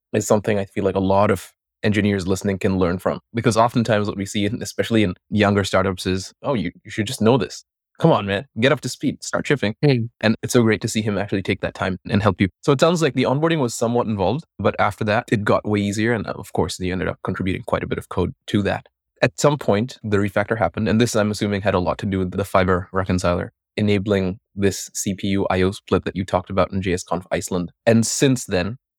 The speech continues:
Speaker 1: we've seen things like hooks and suspense and so on. And that brings us to React Server Components. And recently on X, there's been a bunch of people saying, "R S C is mangoes, R S C is paint, R S C is pudding." And I was away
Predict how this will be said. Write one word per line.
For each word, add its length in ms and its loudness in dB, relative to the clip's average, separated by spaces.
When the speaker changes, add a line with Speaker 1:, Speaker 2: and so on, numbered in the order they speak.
Speaker 1:
we've 160 0
seen 180 2
things 200 0
like 120 -8
hooks 380 0
and 120 -10
suspense 440 -6
and 80 -12
so 120 2
on. 180 2
And 60 4
that 80 4
brings 180 4
us 140 2
to 120 4
React 300 0
Server 160 0
Components. 400 -2
And 240 2
recently 400 0
on 140 0
X, 260 -4
there's 240 0
been 140 2
a 20 2
bunch 220 0
of 80 -10
people 180 -2
saying, 320 -2
"R 180 6
S 120 2
C 200 2
is 300 -2
mangoes, 540 0
R 160 2
S 120 -2
C 100 0
is 100 0
paint, 460 -6
R 160 -4
S 100 -4
C 120 -2
is 100 -2
pudding." 300 2
And 300 4
I 80 4
was 240 2
away 520 0